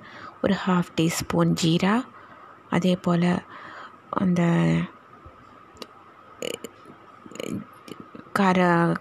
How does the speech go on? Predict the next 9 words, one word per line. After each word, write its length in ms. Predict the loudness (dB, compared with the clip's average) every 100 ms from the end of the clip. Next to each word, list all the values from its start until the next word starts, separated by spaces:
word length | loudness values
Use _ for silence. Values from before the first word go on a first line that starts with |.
| 2
கருஞ்சீரகம்னு 880 | 4 2 2 2 2 2 4 4 2 2
சொல்லுவாங்க, 540 | 2 4 2 2 -2 -6 -18 -4 0
வெங்காய 500 | 2 4 4 4 4
விதை 320 | 2 2 0 -4 -16 -18 -16 -16 -16 -16 -12 -6 0
அந்த 240 | 2 2
மாதிரி 360 | 2 2 2 0
சொல்லுவாங்க, 580 | 2 2 2 2 0 -2 0
கெலோஞ்சின்னுபாங்க 1000 | 2 4 4 2 2 2 2 2 0 2
இல்லையா, 380 | 0 2 2